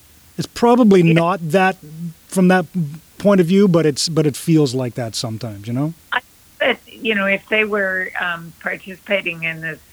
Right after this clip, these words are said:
Speaker 2: uh, conversation, then they would say that they, uh, had, um, care for Teresa, a roof over her head and food in her belly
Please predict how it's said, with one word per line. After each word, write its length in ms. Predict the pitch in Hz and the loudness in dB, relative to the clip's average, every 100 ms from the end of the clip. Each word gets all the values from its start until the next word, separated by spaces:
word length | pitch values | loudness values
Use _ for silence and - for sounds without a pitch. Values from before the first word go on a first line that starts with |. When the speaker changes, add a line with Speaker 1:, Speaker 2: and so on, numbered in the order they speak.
| _ - - | _ -18 -10
Speaker 2:
uh, 280 | - 165 160 | -6 -6 -8
conversation, 720 | 196 175 160 190 180 165 175 | -10 -10 -8 -4 -4 -4 -8
then 220 | 165 165 160 | -8 -6 -2
they 160 | 170 | -4
would 160 | 160 160 - | -4 -10 -6
say 220 | 170 170 | -2 -2
that 280 | 143 151 - | -2 -6 -4
they, 500 | 165 165 160 156 156 - - | -2 -2 -2 -6 -12 -20 -10
uh, 300 | 160 151 147 | -6 -6 -8
had, 520 | - - 165 156 147 143 - - _ _ - - | -10 -8 -6 -4 -6 -10 -20 -20 _ _ -18 -10
um, 260 | 170 156 139 | -8 -8 -10
care 440 | - 185 185 196 | -8 -4 -4 -4
for 180 | - 170 | -8 -14
Teresa, 540 | - 170 147 165 151 | -10 -10 -10 -8 -6
a 40 | 151 | -6
roof 320 | 175 190 - | -8 -10 -8
over 300 | 180 151 151 | -8 -6 -8
her 60 | 147 | -4
head 360 | 165 156 147 | -2 0 -2
and 180 | 156 151 | -6 -12
food 260 | - 190 175 | -8 -8 -6
in 80 | |
her 120 | 170 143 | -10 -6
belly 440 | 165 156 156 | -4 -4 -8